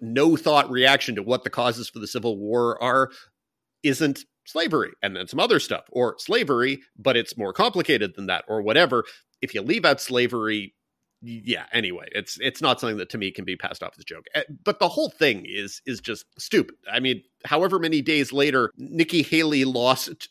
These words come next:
uh, the Nevada primary to none of these candidates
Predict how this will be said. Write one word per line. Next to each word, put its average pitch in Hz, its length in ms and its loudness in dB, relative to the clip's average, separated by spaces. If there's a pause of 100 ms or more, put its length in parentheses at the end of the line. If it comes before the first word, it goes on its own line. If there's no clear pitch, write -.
uh, 117 240 4
the 120 260 0
Nevada 123 500 4
primary 120 800 2 (300)
to 120 480 2 (160)
none 135 260 4
of 113 160 2
these 117 240 -2
candidates 113 640 0